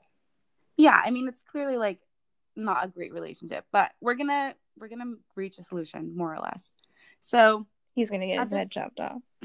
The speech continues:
Speaker 1: <laughs> No. At the point of this conversation, it had been eight weeks since they last had commoned naturally, and even though they slept in the same bed together every night, and they had been celibate on and off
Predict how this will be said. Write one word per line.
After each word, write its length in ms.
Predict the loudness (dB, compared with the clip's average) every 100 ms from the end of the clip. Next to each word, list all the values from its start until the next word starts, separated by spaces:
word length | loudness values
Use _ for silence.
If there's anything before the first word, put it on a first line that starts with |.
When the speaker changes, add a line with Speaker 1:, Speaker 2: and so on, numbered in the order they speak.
| -16 0
Speaker 1:
<laughs> 260 | 2 2 0 -2 -14 -14 -14 -18 -20 -20 -18 -18 _ -20 -14
No. 120 | -6 -6 -6 _ _ _ _ _ _ _ _ _
At 100 | -4
the 60 | -4
point 260 | -4 -2 -2
of 80 |
this 160 | -4 -8
conversation, 840 | -8 -10 -12 -10 -10 -8 -8 -8 -10
it 60 | -10
had 100 | -8
been 160 | -8 -10 -10
eight 240 | -10 -10
weeks 320 | -10 -12 -12
since 220 | -6 -4
they 120 | -2 0
last 360 | 2 2 0 -10
had 380 | -4 -2 -4 -6 _ _
commoned 540 | -8 -6 -4 -6 -8 -8
naturally, 840 | -6 -6 -6 -10 -12 -8 -6 -8 -12 _ _ _ _ _ _
and 580 | -4 0 0 0 -4 -6
even 200 | -14 -12 -10
though 60 |
they 120 | -10
slept 240 | -8 -8 -10
in 80 | -8
the 60 | -8
same 220 | -4 -4
bed 220 | -2 -4 -6
together 440 | -12 -6 -4 -6 -4
every 240 | -6 -4
night, 280 | -8 -8 -10 _ _ _ _ -4
and 320 | 0 0 -2
they 80 | -6
had 140 | -6
been 140 | -8 -12
celibate 400 | -6 -4 -4 -8 _
on 300 | -2 -2 -4
and 120 | -8 -6
off 260 | -4 -4